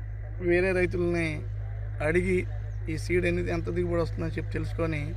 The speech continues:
దాని ద్వారా గత పోయిన సంవత్సరం, ఈ సంవత్సరం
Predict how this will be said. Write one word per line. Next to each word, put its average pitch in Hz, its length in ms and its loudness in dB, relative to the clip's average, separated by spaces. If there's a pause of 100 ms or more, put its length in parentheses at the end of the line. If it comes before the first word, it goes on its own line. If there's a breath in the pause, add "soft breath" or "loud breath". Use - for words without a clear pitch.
(580)
దాని 160 280 4
ద్వారా 165 460 4 (260)
గత 156 340 2 (140)
పోయిన 170 140 2
సంవత్సరం, 170 340 0
ఈ 160 100 0
సంవత్సరం 156 580 -2